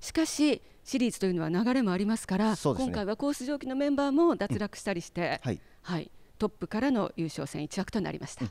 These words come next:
Speaker 2: ん。もう流れだけですね、今節は。
Speaker 1: はい。
Speaker 2: はい。
Speaker 1: ここまで優勝三回ありますけれども、
Speaker 2: うん。
Speaker 1: まくりとかまくり差しとかですから、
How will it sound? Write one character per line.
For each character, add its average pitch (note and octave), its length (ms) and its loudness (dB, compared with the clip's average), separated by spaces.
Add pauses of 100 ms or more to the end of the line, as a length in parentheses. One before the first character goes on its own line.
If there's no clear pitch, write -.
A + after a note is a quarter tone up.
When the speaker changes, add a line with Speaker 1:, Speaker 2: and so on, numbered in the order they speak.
(140)
Speaker 2:
ん。 A2 100 -2
も - 0 -
う G#2 140 0
流 G2+ 80 0
れ G2 80 0
だ F#2 80 0
け F#2 80 -4
で E2+ 80 -2
す - 80 -16
ね、 - 100 -12
今 D#2+ 200 -8
節 - 180 -14
は。 - 140 -14 (140)
Speaker 1:
は E3+ 180 -2
い。 - 20 2
Speaker 2:
は G3+ 80 2
い。 - 80 -4 (240)
Speaker 1:
こ A3 100 -4
こ D4 100 2
ま D4+ 100 6
で B3 80 2
優 A3 80 2
勝 B3+ 240 0
三 B3 200 0
回 A#3+ 240 0
あ A#3 40 2
り A#3+ 100 2
ま B3 140 0
す - 100 -6
け A3 80 0
れ G#3 80 2
ど F3+ 120 0
も、 A3 440 4
Speaker 2:
う - 40 -20
ん。 - 0 - (500)
Speaker 1:
ま F#3 200 0
く A#3 100 -4
り A3 140 0
と A3 140 -2
か E3+ 160 -2
ま E3+ 120 -2
く A3 100 -4
り A3 100 0
差 G#3 100 0
し - 80 -8
と G#3+ 100 -6
か E3+ 140 -6
で E3 80 -4
す - 100 -10
か E3+ 100 0
ら、 E3+ 200 0